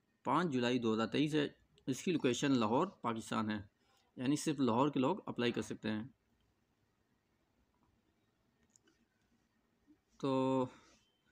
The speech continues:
नाज़रीन, अगर आप इस जॉब के लिए इंटरेस्टेड हैं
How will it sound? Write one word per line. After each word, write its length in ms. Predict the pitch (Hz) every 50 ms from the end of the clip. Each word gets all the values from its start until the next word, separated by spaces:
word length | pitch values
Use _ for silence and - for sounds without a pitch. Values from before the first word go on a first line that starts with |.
| _ _ _ _ _ _ _ -
नाज़रीन, 380 | - 131 127 147 156 170 180 165
अगर 180 | 147 135 143
आप 220 | 147 151 143 - - - - _ _ _ _ _ _ _ _ _ _ _ _ _ _ _ _ _ _ _ _ _ _ _ _ _ _ _ _ _ _ _ 1077 - _ _ _ _ _ _ _ _ - -
इस 140 | 151 147 135
जॉब 180 | 135 135 131 -
के 60 | 143
लिए 80 | 131
इंटरेस्टेड 400 | 123 107 123 123 - - 180 175
हैं 140 | 175 170 151